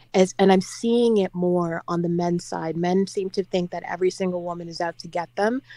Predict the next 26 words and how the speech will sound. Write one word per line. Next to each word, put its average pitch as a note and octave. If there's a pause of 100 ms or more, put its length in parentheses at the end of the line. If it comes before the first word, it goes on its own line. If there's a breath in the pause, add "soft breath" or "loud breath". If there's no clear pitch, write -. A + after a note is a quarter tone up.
(260 loud breath)
If -
you're F3+
pretty, G3
then F#3
you E3+
obviously F#3
don't F3+
have F3
any E3+
money. E3+
You E3+
are E3 (220 soft breath)
trying F#3
to F3+
take F#3+
advantage F3+
of F3
him, G3+
so -
you F3
don't F3+
have F3
anything F3
of D#3+
your E3
own. E3